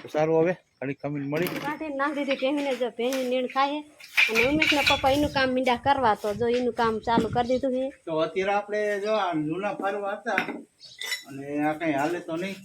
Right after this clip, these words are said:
Speaker 1: જો આવા થઈ ગયા બધાય.
Speaker 2: ન ચાલે
Speaker 1: અને
Speaker 2: ને
Speaker 1: હવે
Speaker 2: હવે.
Speaker 1: આ બધા ફારવા બોલ ને બોલ કાઢ્યા અને એક ફારવું કાઢવાનું છે. અને જો એક તો ગ્રાઇન્ડરથી કાઢ્યું ને હજી એક બાકી રહ્યું છે.
Speaker 2: તે નવા
Speaker 1: પછી આપણે નવા સડાવવાના છે અને
Speaker 2: તે
Speaker 1: પછી ટાઈમ મળે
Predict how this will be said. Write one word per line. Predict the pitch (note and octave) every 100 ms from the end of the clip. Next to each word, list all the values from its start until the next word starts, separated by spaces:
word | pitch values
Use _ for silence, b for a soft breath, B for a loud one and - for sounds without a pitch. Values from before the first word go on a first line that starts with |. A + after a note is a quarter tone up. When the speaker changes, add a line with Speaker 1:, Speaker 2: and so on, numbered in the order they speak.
| C#3
Speaker 1:
જો | D3+
આવા | D3 C3
થઈ | - D#3+
ગયા | F3+ D#3+
બધાય. | B2+ B2+ D3 D3+ - _ -
Speaker 2:
ન | A3+ B3
ચાલે | B3+ C4+
Speaker 1:
અને | A#3+
Speaker 2:
ને | A3
Speaker 1:
હવે |
Speaker 2:
હવે. | G#3+
Speaker 1:
આ | E3+
બધા | E3 E3+ F3
ફારવા | - E3+ F3 D#3+
બોલ | D#3 E3+ E3+
ને | D#3+
બોલ | D#3 D#3+ G#3+
કાઢ્યા | E3+ F3+ F3+
અને | D#3 C#3 D#3+ E3
એક | D#3
ફારવું | D#3+ D3+ D3
કાઢવાનું | C#3+ E3+ D#3+ F3+ F3 E3+
છે. | - _ - - - -
અને | C3 C3
જો | C#3
એક | D#3+ D#3+ -
તો | D#3+
ગ્રાઇન્ડરથી | D#3 E3+ F3 F3 F3 F3 F3 F3 E3+
કાઢ્યું | D#3 F3 F3 F3+
ને | D#3
હજી | D3 E3
એક | F#3+ D#3+
બાકી | D3 D3
રહ્યું | D3+ F#3 D#3+ F3+
છે. | - _ _
Speaker 2:
તે | A3
નવા | B3 C#4 C#4+
Speaker 1:
પછી |
આપણે | F3 F#3 E3+
નવા | E3 F#3 E3
સડાવવાના | D#3+ D#3+ D#3 D#3 D#3
છે | F3 F#3
અને | E3+ D#3
Speaker 2:
તે | C#3+ C#3 C#3+
Speaker 1:
પછી | D#3 E3+ E3 D#3+ D#3 D3+ D3+ _ _ _ -
ટાઈમ | E3 F3+ D#3+ E3
મળે | G#3+ G#3+